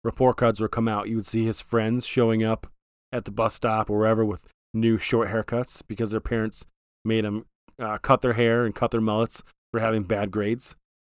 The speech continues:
That was, like, the thing. Like, you get a bad grade, you get your haircut. <laughs> It was awesome. All these guys would show up making fun of each other with these short haircuts. It's pretty funny. Let me just look quickly, like, clarify that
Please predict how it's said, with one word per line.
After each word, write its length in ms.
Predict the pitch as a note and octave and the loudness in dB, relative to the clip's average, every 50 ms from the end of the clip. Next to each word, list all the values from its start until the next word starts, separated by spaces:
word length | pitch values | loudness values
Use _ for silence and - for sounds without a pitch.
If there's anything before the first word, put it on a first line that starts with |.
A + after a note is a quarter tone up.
| _ _ _ - | _ _ _ -8
That 100 | A2 A2+ | -6 -6
was, 120 | A2 G2 | -4 -2
like, 140 | A2 G#2 F2+ | -2 -4 -4
the 80 | G2 | -6
thing. 280 | F2+ - - A#2 G#2+ G2 | -8 -2 -2 -2 0 -2
Like, 140 | F#2+ F#2 F#2+ | -4 -6 -6
you 60 | G#2 | -2
get 120 | G2+ A2+ | -2 -2
a 60 | G#2+ F2 | -2 0
bad 200 | G#2+ G#2+ G#2+ G2 | -2 -2 -2 0
grade, 340 | A#2 A2+ A#2+ C3+ C3+ C3+ - - _ _ _ _ - | 0 2 2 2 0 -2 -8 -20 _ _ _ _ -10
you 80 | G2+ | -6
get 80 | G#2 A#2 | -4 -2
your 80 | A2+ G#2+ | 0 0
haircut. 380 | A#2 A2 - - G2+ F#2 - _ | 0 -2 -2 -2 -4 -4 -6 _
<laughs> 40 | - | -16
It 140 | - - - | -10 -2 -2
was 160 | C#3+ - - - | -2 0 2 2
awesome. 380 | - B2 A2 - - B2+ A2+ - - | 2 2 2 0 -4 -6 -6 -6 -4
All 120 | - - C#3+ | -2 -2 -2
these 160 | - - A#2+ | -2 -4 -2
guys 240 | A#2+ C#3+ B2+ B2 G#2+ | 2 4 4 4 2
would 140 | A2+ A2 | 0 -8
show 240 | - - B2+ B2 A#2+ | -2 2 4 6 8
up 200 | A#2+ B2 - - - - - - - | 6 6 4 0 -20 -20 -20 -10 -2
making 260 | - B2 B2 - B2+ A2 | 2 2 2 2 2 2
fun 160 | - B2+ A#2+ | 2 4 4
of 80 | A#2+ | 4
each 140 | A#2 G#2+ - | 2 2 2
other 140 | A2 G#2 G#2 | 0 0 0
with 80 | G2 G2 | -2 -2
these 140 | G#2 G2+ | -4 -4
short 320 | - - - A2+ A2+ G#2 F#2 | -4 0 0 2 2 2 2
haircuts. 460 | A2+ A2 - - F#2 F2+ - - - - _ _ _ _ _ _ _ - | 0 -2 0 -2 -8 -8 -8 -12 -12 -14 _ _ _ _ _ _ _ -18
It's 60 | - | -8
pretty 200 | - - A2 G2 | -2 -2 -2 0
funny. 300 | F2 G2+ G#2 G2+ F#2+ E2+ - _ _ _ _ _ _ _ _ _ _ _ _ _ _ _ _ _ | 0 0 -2 -2 -2 -4 -8 _ _ _ _ _ _ _ _ _ _ _ _ _ _ _ _ _
Let 120 | - D3+ E3 | 2 6 6
me 60 | F3 | 6
just 220 | D3+ C3 - - | 6 4 -2 -2
look 180 | - D#3 C#3 - | 2 2 2 2
quickly, 320 | - C#3+ C3 B2 B2 A#2 | 4 2 4 4 4 2
like, 140 | A2 G#2 G#2+ | 2 2 0
clarify 400 | - A2 G2+ G2 - - F#2+ F#2+ | 0 -2 -2 -2 -2 -6 -8 -6
that 140 | F#2 G2+ - | -6 -8 -10